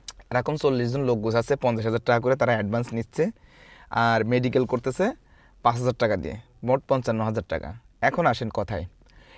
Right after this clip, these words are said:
এই পঞ্চান্ন হাজার টাকা সে কী করতেছে জানেন? এই যে মেডিকেলটা, মেডিকেলটা ভুয়া। আমি already কালকে একটা মেডিকেল আমি চেক দিছি, সেই মেডিকেলটা কোনো অনলাইনে কিচ্ছু নাই। হ্যাঁ, just কম্পিউটারের দোকান থেকে ওই নামের উপরে ই করে ফটো করে ব্যাস মেডিকেল করে দিয়েছে আর কি।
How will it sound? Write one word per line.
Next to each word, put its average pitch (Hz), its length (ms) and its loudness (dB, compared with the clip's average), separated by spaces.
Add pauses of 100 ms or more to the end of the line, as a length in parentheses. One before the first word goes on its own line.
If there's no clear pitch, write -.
এই 156 240 2
পঞ্চান্ন 156 380 0
হাজার 147 240 0
টাকা 143 200 2
সে 143 140 -4
কী 143 120 -4
করতেছে 147 300 -2
জানেন? 151 260 -2
এই 143 160 0
যে 139 80 -2
মেডিকেলটা, 135 540 0
মেডিকেলটা 113 400 -2
ভুয়া। 113 360 -2 (160)
আমি 127 180 0
already 135 340 4
কালকে 117 280 2
একটা 117 180 -2
মেডিকেল 113 300 -2
আমি 127 120 -2
চেক 127 260 -2
দিছি, 135 320 -6 (460)
সেই 156 260 -2
মেডিকেলটা 135 500 -2
কোনো 143 300 -2
অনলাইনে 139 420 2
কিচ্ছু - 420 -4
নাই। 110 220 -2 (760)
হ্যাঁ, 131 280 4
just 92 460 -2
কম্পিউটারের 135 440 0
দোকান 127 260 0
থেকে 147 200 0
ওই 131 180 4
নামের 123 300 2
উপরে 117 260 2
ই 113 60 0
করে 123 200 2
ফটো 120 260 2
করে 143 280 4 (360)
ব্যাস 117 220 0
মেডিকেল 117 380 0
করে 101 180 0
দিয়েছে 95 240 -2
আর 98 100 -2
কি। - 160 -16